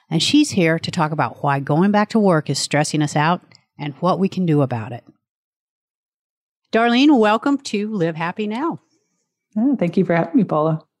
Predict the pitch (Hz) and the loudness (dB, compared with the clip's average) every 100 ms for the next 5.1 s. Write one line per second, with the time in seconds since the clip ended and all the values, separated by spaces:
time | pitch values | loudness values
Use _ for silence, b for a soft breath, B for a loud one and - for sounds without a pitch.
0 | _ b b b 254 233 254 359 403 - | _ b b b -2 0 2 2 2 0
1 | 240 208 202 175 - 175 165 - 165 151 | -2 -2 -4 -6 -4 -4 -4 -8 -6 -6
2 | 165 196 196 180 160 - 180 220 247 180 | -8 -10 -8 -6 -8 -12 -14 -8 -6 -6
3 | 180 185 180 180 180 180 170 196 233 240 | -4 -4 -4 -4 -4 -4 -4 -2 -2 -2
4 | - 233 226 - 214 208 180 185 165 165 | -2 -4 -4 -4 -2 -2 -2 -4 -4 -6
5 | - | -10